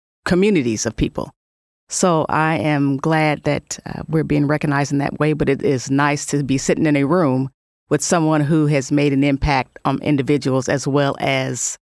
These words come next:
the state, communities, and throughout the entire state. So thank you very much for sharing that journey. So earlier in our show, I asked about, you know, giving some symptoms of things, but I think that it would be better, like you said, is, is let's talk about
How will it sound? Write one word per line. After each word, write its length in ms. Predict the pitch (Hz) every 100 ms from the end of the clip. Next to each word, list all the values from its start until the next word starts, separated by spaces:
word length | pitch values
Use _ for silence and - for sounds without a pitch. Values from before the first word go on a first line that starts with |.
| _ -
the 80 |
state, 480 | 165 - 233 - - - _ _ -
communities, 520 | 180 175 175 175 175
and 420 | - 160 165 170
throughout 260 | - 147 143
the 60 | 135
entire 300 | 131 131 120
state. 320 | - 135 123
So 300 | - 127 120
thank 220 | 165 170
you 60 | 175
very 160 | 143 135
much 180 | 135
for 80 | -
sharing 320 | - 147 131
that 140 | 123 127
journey. 360 | 131 123 113 - _ _ _ _
So 440 | - - 220 202 - _ -
earlier 420 | 240 277 254 202
in 140 | 180 165
our 220 | 156 139
show, 360 | - 135 - - _ _
I 140 | 143 143
asked 360 | 147 147 -
about, 500 | 139 131 127 123 - 220
you 100 | 175
know, 100 | 143
giving 260 | 135 147 139
some 240 | - 139
symptoms 600 | - 180 160 147 123 123
of 120 | 127
things, 300 | - 127 123
but 140 | 180 -
I 100 | 180
think 360 | - 226 254 -
that 120 | 175
it 80 | 170
would 80 |
be 120 | 165 170
better, 280 | 170 190
like 220 | 160 151 160
you 60 |
said, 340 | - 180 180 160
is, 120 | 170
is 140 | - 156
let's 200 | 170 -
talk 220 | 175 175
about 320 | 170 160 156